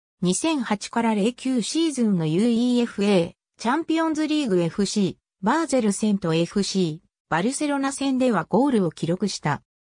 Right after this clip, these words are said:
二千十三年六月六日、イングランドプレミアリーグのマンチェスターシティエフシーに四年契約での移籍が決定。移籍金は三千万ポンド。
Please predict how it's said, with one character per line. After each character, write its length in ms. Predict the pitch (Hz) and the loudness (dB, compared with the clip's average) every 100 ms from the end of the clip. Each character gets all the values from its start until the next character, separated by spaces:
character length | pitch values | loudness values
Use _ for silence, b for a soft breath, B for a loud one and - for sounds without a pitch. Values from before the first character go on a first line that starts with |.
| _ | _
二 140 | 175 180 | -2 0
千 280 | 285 311 220 | 0 0 0
十 220 | 220 262 | -2 -4
三 320 | - 254 240 | -2 0 2
年 240 | 240 240 | 2 2
六 260 | 214 196 254 | 2 0 0
月 280 | 262 247 226 | 0 0 2
六 120 | 208 | 2
日、 400 | 202 - 170 160 _ _ | 2 -2 -4 -4 _ _
イ 140 | 180 262 | 0 0
ン 100 | 302 | 0
グ 80 | |
ラ 140 | 294 285 | 0 2
ン 100 | 269 | 2
ド 100 | 254 | 0
プ 160 | - | 0
レ 140 | 247 285 | 0 0
ミ 160 | 285 | 0
ア 60 | 285 | -2
リ 200 | 262 269 | 0 0
ー 40 | |
グ 100 | 208 | 2
の 100 | 190 | 2
マ 200 | 156 156 | 2 2
ン 60 | 262 | 0
チ 160 | - 277 | -2 -6
ェ 20 | |
ス 100 | - | -2
タ 120 | 240 | 0
ー 80 | 233 | 0
シ 160 | - - | -2 -4
テ 60 | |
ィ 160 | 277 277 | -2 0
エ 40 | |
フ 120 | 269 | -2
シ 240 | - - 220 | -8 -2 0
ー 40 | |
に 160 | 180 151 | 2 0
四 120 | 151 | 2
年 220 | 185 240 | 2 0
契 280 | 247 269 247 | -2 0 2
約 240 | 202 - | 2 0
で 100 | 180 | -2
の 200 | 165 165 - _ - | 0 -2 -4 _ -6
移 80 | |
籍 300 | 156 262 - | -2 -2 -2
が 160 | 254 262 | -4 -4
決 260 | - 185 - | -2 -4 0
定。 320 | 170 165 - _ _ _ _ _ | 0 0 -4 _ _ _ _ _
移 80 | 180 | -6
籍 320 | - 285 294 | -4 -2 -4
金 260 | - 262 254 | -2 -2 0
は 140 | 247 | 0
三 320 | 233 208 277 | -2 -2 -2
千 280 | 285 285 277 | -4 -4 -2
万 220 | 269 254 | 0 0
ポ 180 | 240 240 | 0 0
ン 120 | 226 | 2
ド。 180 | 170 147 | 0 -2